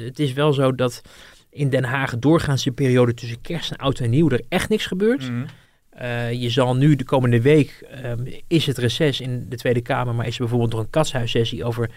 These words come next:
Speaker 1: eh, de kinderopvangtoeslag. Daar hebben we het zo nog wel even over. Ehm, maar dan zie je dus dat daar wordt doorgewerkt. En ik denk ook dat je vanaf, eh, de,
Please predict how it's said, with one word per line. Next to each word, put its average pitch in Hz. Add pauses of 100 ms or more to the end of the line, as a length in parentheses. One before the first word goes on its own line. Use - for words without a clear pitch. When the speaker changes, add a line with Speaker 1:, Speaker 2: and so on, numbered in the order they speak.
(360)
Speaker 1:
eh, -
de 120
kinderopvangtoeslag. 165
Daar 147
hebben 120
we -
het 175
zo 165
nog 151
wel 127
even 131
over. 151 (300)
Ehm, 131
maar 139
dan 135
zie 120
je 156
dus 127
dat 127
daar 151
wordt 156
doorgewerkt. 151
En 131
ik -
denk 123
ook 120
dat 120
je 123
vanaf, 117
eh, 127 (680)
de, 92